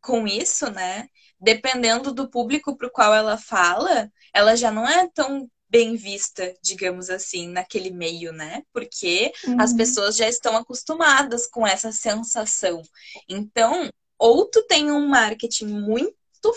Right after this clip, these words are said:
Speaker 1: forte pra conseguir, é, trabalhar sem essa sensação existindo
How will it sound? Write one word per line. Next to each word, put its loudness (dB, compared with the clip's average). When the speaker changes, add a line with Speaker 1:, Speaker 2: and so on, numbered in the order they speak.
Speaker 1:
forte 4
pra 6
conseguir, -2
é, 2
trabalhar 4
sem 2
essa -2
sensação -4
existindo -2